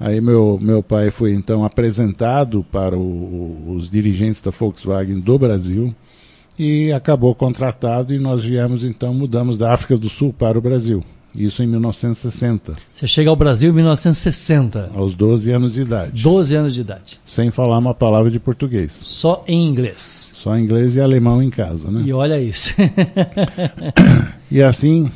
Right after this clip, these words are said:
Speaker 1: eu cheguei no Brasil, desta maneira. E já faz cinquenta e nove anos que eu moro aqui no Brasil, quer dizer, com interrupções de,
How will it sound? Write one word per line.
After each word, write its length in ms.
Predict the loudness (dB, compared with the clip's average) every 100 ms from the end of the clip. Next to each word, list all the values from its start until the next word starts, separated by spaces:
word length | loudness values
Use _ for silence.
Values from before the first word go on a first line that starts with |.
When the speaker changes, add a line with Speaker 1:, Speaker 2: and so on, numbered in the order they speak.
| -8
Speaker 1:
eu 140 | 0 2
cheguei 320 | 2 0 0
no 100 | 0
Brasil, 480 | 2 2 2 0 -2 -4
desta 340 | -2 -2 -2
maneira. 500 | -2 -2 0 -2 -2 -8 _ -20 -20 -20 -20 -20 -20 -20 _ _ _ _ _ _ _ _ _
E 140 | -6 -2
já 180 | 2 2
faz 360 | 2 2 0
cinquenta 560 | -2 -2 2 2 2 0
e 40 |
nove 380 | 0 0 0 0
anos 640 | 2 2 0 -6 -14 -20 -2
que 60 |
eu 80 | 0
moro 360 | 2 2 2 2
aqui 280 | -2 -2
no 100 | -2
Brasil, 560 | 0 2 2 2 0 0
quer 100 | 0
dizer, 220 | -2 -2 -2
com 180 | 0
interrupções 1000 | 0 2 2 0 -4 -4 -2 0 -2 -6
de, 340 | -6 -4 -4